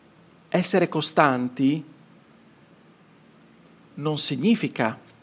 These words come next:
essere ossessivi, essere pedanti. Significa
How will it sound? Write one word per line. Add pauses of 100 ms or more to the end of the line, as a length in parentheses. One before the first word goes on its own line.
(200)
essere
ossessivi,
essere
pedanti. (2750)
Significa